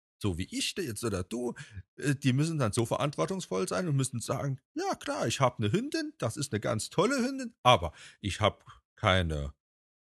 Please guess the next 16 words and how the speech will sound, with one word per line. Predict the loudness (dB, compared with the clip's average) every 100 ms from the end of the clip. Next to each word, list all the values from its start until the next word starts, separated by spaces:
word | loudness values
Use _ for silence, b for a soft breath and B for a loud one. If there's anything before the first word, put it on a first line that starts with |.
| _ _ _ _ _
keine | 0 2 0
Kurse | 4 8 8 6
gemacht, | 0 2 0 0
ich | 2
hab | 2 2
da, | 2
der | 2 2 2
Hund | 2 2
hat | 0
keinen | 2 2 2
Leistungsnachweis, | 2 2 2 -6 -4 -4 -2 -2 -2
der | 0
Hund | 0 2
hat | 0 2
keinen | 0 0 -2
Krankennachweis, | 2 2 2 -2 0 0 0 0 0 0